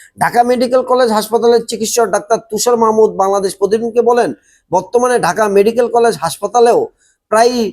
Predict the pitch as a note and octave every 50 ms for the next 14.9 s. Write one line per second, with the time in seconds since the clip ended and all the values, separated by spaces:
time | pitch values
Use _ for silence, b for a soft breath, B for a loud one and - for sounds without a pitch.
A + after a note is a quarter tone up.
0 | - _ - - A3 A#3+ A#3 A#3 A3 G#3 G#3 - - G3 G3 G3+ G3 G#3 A3 A3+
1 | A#3 A3+ A3+ A3+ A3 G3+ F3+ - _ _ _ _ C3+ E3+ F#3+ F#3 - - A3 G#3+
2 | - A3 G#3+ G3+ G3 F3 - _ - - F3 E3+ G3 G#3 G3+ F#3+ G#3+ G3+ G3 F3+
3 | - F#3 F#3 F#3+ E3 - _ F3 D#3 D#3+ - - - C3+ F#2+ - _ _ _ _
4 | _ - F#3 F3 F#3 - - - G#3+ A3 C4+ C4 A#3+ - _ _ _ - - E3+
5 | F3 F3 F3+ F#3+ F#3+ F3+ F3 - - - - F3 F3 F3 F#3+ G3 - D#3 D3 C#3+
6 | E3+ D3+ C3 G2 - _ _ _ _ _ _ _ _ D#3+ F3+ G#3 G#3+ F#3 - -
7 | F3+ F#3+ G3 A3+ A#3 - - A#3+ G#3+ G#3 G3 - A3 G3+ G3 F#3+ F#3 F3 A3+ G#3
8 | A3 G3+ G#3+ G3 F3+ G3+ F3+ F#3 G3+ F#3 F#3 F3 - - G#3 G3 - G#3 G3 F3
9 | C#3+ E3 F#3 F#3 E3 - - _ _ _ _ _ _ - D3+ E3+ F#3 F#3 F3 D3+
10 | - - - - _ _ _ - - - F#3 G#3+ A#3+ A#3 A#3+ A3 F#3 D#3 A#2+ -
11 | - _ F3 F3 - G3+ F#3+ E3 D3 D#3+ A3+ A#3 A#3+ A#3+ A#3+ A#3 A3 G3+ D#3 A#2+
12 | - E3 F3+ G3+ G#3 G3+ G3+ F#3 - - - F#3 - G3+ G3 F3 D#3 F3+ F#3 F#3
13 | F#3+ F3+ - F#3 F3+ E3+ E3 F3+ F#3 - - G3 F3 - F3 F3 E3 E3 F3 E3+
14 | D3+ E3+ E3 C#3+ D#3+ D#3+ D3+ F3 E3+ F#3+ F#3+ - B3+ B3 - - _